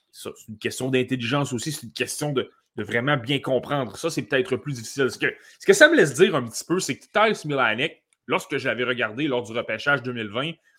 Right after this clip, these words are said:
je voyais peut-être un potentiel d'attaquant top six, très, très rapide et avec d'excellentes mains. Je me souviens que lors du match des meilleurs espoirs américains, là, le,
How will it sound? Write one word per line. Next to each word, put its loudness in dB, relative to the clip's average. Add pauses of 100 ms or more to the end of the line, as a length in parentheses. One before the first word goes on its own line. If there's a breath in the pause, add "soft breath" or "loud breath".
(140)
je -20
voyais 0
peut-être 0
un 0
potentiel -2
d'attaquant -4
top -10
six, -10
très, 0
très 0
rapide 4
et 4
avec 0
d'excellentes -2
mains. -6 (400 soft breath)
Je -16
me -8
souviens -2
que 2
lors 4
du -8
match 2
des -4
meilleurs 0
espoirs -2
américains, -4
là, 4
le, 0